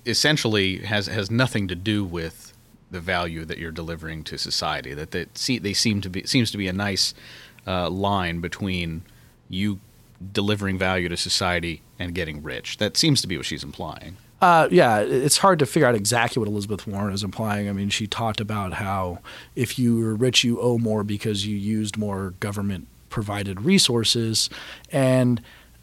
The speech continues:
Speaker 2: aside from other problems with that, the best that I can say on, on this calculus is that so did the people who purchased Apple products. And they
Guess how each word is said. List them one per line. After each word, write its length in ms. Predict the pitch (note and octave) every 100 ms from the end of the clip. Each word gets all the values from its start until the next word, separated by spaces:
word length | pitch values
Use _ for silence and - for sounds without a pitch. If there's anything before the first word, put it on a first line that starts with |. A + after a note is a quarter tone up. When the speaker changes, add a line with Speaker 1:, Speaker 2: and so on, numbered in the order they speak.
| - _ _
Speaker 2:
aside 400 | B2+ B2 - F#3+
from 140 | E3 C3
other 220 | D#3 D3
problems 320 | - B2 A#2
with 80 | A2+
that, 180 | A#2+ A#2
the 80 | A#2+
best 300 | F3 F#3+ C#3
that 100 | B2
I 100 | C3
can 140 | B2+
say 380 | - B2 A2+ G#2
on, 280 | G#2 G#2 G#2
on 200 | G2+ G#2+
this 180 | E3+
calculus 680 | - A#2+ G#2 A2 G#2+ G2 -
is 160 | - G#2
that 180 | A#2 G#2+ -
so 300 | - - F#3
did 260 | F#3 D#3+ C3+
the 80 | B2+
people 340 | - D3+ C3
who 120 | A2+
purchased 640 | G#2+ C3 C3+ A#2 F#2+ F#2 -
Apple 300 | G2+ F#2 F#2
products. 640 | - C2+ A1 - - - -
And 320 | A#2 G#2 G#2
they 300 | G2 G#2 G#2+